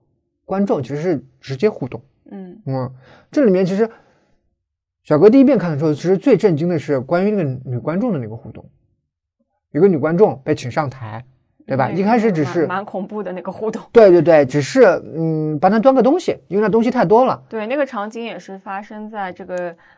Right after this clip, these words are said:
Speaker 2: 仆人亨肖·弗朗西斯，
Speaker 1: 嗯。
Speaker 2: 他要服侍两个主人就餐，他的主人就在对门的两个房间里面。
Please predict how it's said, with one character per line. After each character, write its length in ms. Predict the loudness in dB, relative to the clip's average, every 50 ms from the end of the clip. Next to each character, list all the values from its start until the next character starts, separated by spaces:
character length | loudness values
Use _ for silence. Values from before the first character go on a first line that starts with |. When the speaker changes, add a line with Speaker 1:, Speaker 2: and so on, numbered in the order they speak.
| _ _ _
Speaker 2:
仆 220 | _ _ -14 -12 -10
人 440 | -10 -8 -8 -8 -8 -10 -10 -12
亨 260 | -14 -14 -12 -10 -10 -8
肖· 260 | -4 -2 -2 -2 -2 -4
弗 120 | -6 -6
朗 160 | -4 -4 -4
西 200 | -4 -6 -8 -8
斯， 260 | -10 -12 -16 -18 -18
Speaker 1:
嗯。 60 | -18 -20 -20 -20 -20 -20 _ _ _ _ _
Speaker 2:
他 140 | _ -10 -8
要 100 | -8 -8
服 200 | -10 -12 -20 -20
侍 140 | -18 -16 -14
两 220 | -14 -12 -14 -14
个 160 | -14 -14 -16
主 200 | -16 -16 -16 -14
人 280 | -14 -14 -14 -16 -18 -20 _ _ _ _ _ _
就 180 | -16 -16 -16
餐， 280 | -16 -16 -18 -20 -20 -20
他 140 | -20 -20 -20
的 100 | -20 -20
主 200 | -20 -20 -18 -18
人 160 | -16 -16 -16
就 160 | -18 -18 -16
在 200 | -16 -16 -16 -16 -18 _ _ _ _ _ _
对 120 | -4 -4 -4
门 260 | -4 -8 -12 -14 -14
的 320 | -12 -12 -12 -12 -14 -16 -20 _ _ -20 -20
两 180 | -20 -20 -20 -20
个 80 | -20 -20
房 220 | -20 -20 -20 -20
间 220 | -18 -16 -16 -16 -16
里 80 | -16
面。 200 | -16 -18 -18 -20